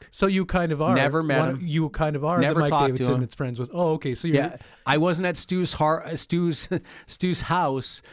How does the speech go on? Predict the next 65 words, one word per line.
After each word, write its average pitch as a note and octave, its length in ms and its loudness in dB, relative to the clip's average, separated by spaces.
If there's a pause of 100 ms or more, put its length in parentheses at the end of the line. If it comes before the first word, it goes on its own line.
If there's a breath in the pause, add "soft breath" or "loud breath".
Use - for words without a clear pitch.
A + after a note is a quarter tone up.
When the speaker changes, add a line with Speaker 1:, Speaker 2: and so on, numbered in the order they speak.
(140 loud breath)
Speaker 2:
with C#3 300 0
Bruce, F3+ 400 -2
Bruce's D#3 400 -4
friend E3 240 -2
Mike D#3 180 0
Davidson. E3+ 360 -4
It - 60 -8
wasn't C#3+ 280 0
me. G#2+ 300 -4
I'm F3+ 60 -4
telling D3+ 180 4
Speaker 1:
Okay. C3 80 0
Speaker 2:
you B2+ 60 -2
right B2+ 180 -4
now. F#2+ 260 -12
Speaker 1:
Fair G3+ 280 0
enough. B2+ 280 -4
Uh, F#3+ 120 -4
let's G3+ 140 0
Speaker 2:
What G#3 100 2
are A3 40 6
Speaker 1:
move B3 80 2
Speaker 2:
we B3 80 0
moving A#3 240 0
on A3+ 200 -2
to? G3+ 220 -8
Speaker 1:
We're G3 140 2
moving A#3+ 280 4
on F#3+ 280 0
to F#3 240 0
Triple E3+ 400 -4
H. - 420 -14
He F3 220 2
is, D#3+ 180 0
uh, C#3+ 260 0
he E3 160 -2
stirred G#3+ 360 -4
some A#3 160 -2
things G3 240 -2
up, D3 260 -2 (600 soft breath)
um, C#3 340 -2
with C#3 180 -4
some D#3 240 -6
of E3 60 -4
his F3+ 140 -4
comments D3 400 -4
Speaker 2:
Yes, - 40 -8
he B2 60 0
Speaker 1:
on, C#3+ 80 2
on F#3+ 460 2
Speaker 2:
did. F3 160 0
Speaker 1:
indie, F3 440 -2
indie E3+ 300 0
wrestlers, C#3+ 420 -4
indie D#3+ 240 -6
guys, B2+ 480 -6 (300 soft breath)
and C3+ 180 -8
some C#3+ 160 -4
of C#3 60 -4
their C#3+ 140 -4
habits. C3 360 -4
So D#3 120 -4
I D3+ 100 0
was D3+ 180 -2
wondering, D#3 580 -2